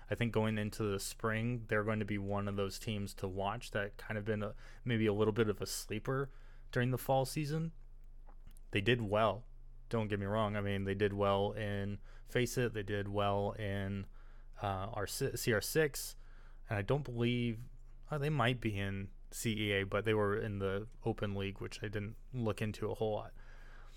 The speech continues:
Um, but, yeah, G C U team to watch, I would say. Akron, they're on their way to that Triple Crown. They're in the C E A final. They're in the Face It preseason final. They won C R six.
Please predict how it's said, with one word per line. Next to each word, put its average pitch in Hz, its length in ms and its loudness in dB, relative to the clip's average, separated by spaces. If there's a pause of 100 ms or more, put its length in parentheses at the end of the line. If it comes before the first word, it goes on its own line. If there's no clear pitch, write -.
(760)
Um, 107 520 4 (260)
but, 139 240 6 (160)
yeah, 156 180 4
G 135 200 -2
C - 180 -2
U 170 460 0 (400)
team 165 240 2
to 139 80 6
watch, 107 580 0 (100)
I 107 80 6
would 101 160 4
say. - 360 -2 (280)
Akron, 135 640 2 (720)
they're 117 180 6
on 123 200 6
their 127 120 4
way 120 200 8
to 120 160 0
that 104 180 4
Triple 120 340 2
Crown. 117 540 4 (380)
They're 104 160 4
in 117 260 4
the 117 180 8
C 117 420 2
E 113 100 4
A - 20 0
final. 113 540 2 (240)
They're 104 160 2
in 117 240 4
the 110 80 2
Face 113 320 2
It 117 100 0
preseason 113 560 0
final. 113 480 2 (220)
They 98 100 0
won 113 320 4
C 123 200 0
R 113 140 4
six. - 560 -2